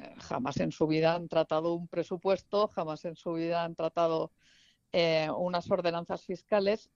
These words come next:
y la contabilidad pública es muy diferente de la contabilidad de una empresa privada, porque eso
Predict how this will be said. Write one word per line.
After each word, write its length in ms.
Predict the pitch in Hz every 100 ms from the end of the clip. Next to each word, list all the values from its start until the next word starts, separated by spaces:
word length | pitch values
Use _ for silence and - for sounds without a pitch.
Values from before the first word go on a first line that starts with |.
| _
y 180 | - 190
la 340 | 180 160 156 156
contabilidad 880 | - 175 165 - 160 165 165 185 -
pública 400 | 226 214 - 208
es 100 | 202
muy 180 | 190
diferente 560 | 208 214 208 196 196 202
de 120 | 202
la 100 | 175
contabilidad 540 | 180 175 165 156 151 156
de 80 |
una 80 | 170
empresa 300 | 160 165 160 175
privada, 420 | 160 160 165 156 _ _ _ _
porque 380 | 180 180 - 175
eso 340 | 214 - 214